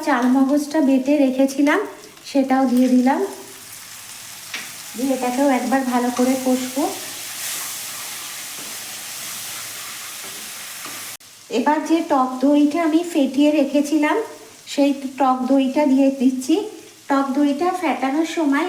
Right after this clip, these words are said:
আমি এর ভেতরে একটু আটা দিয়েছিলাম, শুকনো আটা দিয়ে এটা ফেটিয়েছিলাম, কারণ টক দই দেবার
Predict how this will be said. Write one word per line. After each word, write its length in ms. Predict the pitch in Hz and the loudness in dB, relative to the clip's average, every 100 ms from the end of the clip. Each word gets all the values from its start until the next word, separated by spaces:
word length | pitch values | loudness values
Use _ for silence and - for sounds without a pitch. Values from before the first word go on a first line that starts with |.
| 302 | 0
আমি 140 | 277 311 | 2 2
এর 60 | 254 262 | 2 0
ভেতরে 320 | 254 294 320 330 | 0 0 0 0
একটু 240 | - - 339 440 - - - - 214 | -2 -4 -4 -4 -6 -16 -12 -4 -2
আটা 220 | 214 277 277 | 0 0 4
দিয়েছিলাম, 460 | 262 254 254 294 370 - | 6 4 4 2 0 -4
শুকনো 320 | 349 311 349 311 - | -6 -2 0 0 0
আটা 200 | - - - - - - 202 | -4 -8 -10 -14 -14 -8 2
দিয়ে 160 | 277 311 | 4 4
এটা 140 | - 294 294 | 2 0 0
ফেটিয়েছিলাম, 600 | 277 - 262 254 285 320 349 262 | -2 2 2 4 2 2 0 0
কারণ 200 | 247 311 - - - - | 4 2 0 -8 -10 0
টক 160 | 302 262 247 | 0 2 2
দই 140 | 302 277 | 4 4
দেবার 260 | 269 262 | 4 4